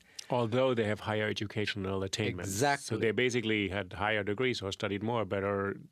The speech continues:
Speaker 1: completion rates, but then they didn't become managers or profess-,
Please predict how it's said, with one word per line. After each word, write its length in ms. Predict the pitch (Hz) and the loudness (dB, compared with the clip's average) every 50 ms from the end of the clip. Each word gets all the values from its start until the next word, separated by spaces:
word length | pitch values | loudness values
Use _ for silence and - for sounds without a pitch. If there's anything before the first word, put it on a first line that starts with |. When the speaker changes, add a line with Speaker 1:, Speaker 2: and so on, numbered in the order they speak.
| - - 143 | -14 -12 -8
Speaker 1:
completion 520 | - - 101 87 - 123 117 - 127 117 110 | -6 -6 -4 -2 -2 -2 -2 -2 -2 -4 -2
rates, 380 | - 113 110 107 101 - - - _ - | 0 0 0 0 0 -4 -8 -18 _ -8
but 140 | 120 113 107 | -4 -2 0
then 100 | 110 107 | 0 2
they 100 | 107 101 | 0 0
didn't 480 | 92 117 110 113 110 107 98 - - - _ _ _ | 0 0 0 0 0 -2 -4 -6 -12 -18 _ _ _
become 560 | - 113 101 - - - 107 107 104 101 98 | -4 -4 -4 -4 -4 -2 0 0 0 0 0
managers 600 | 98 104 104 101 101 104 98 - 107 101 101 - | 0 0 0 0 0 -2 -2 0 0 0 0 -2
or 60 | 101 95 | -2 -2
profess-, 480 | - 104 98 - 104 95 - - - | -2 -2 -2 -2 -2 -4 -4 -6 -10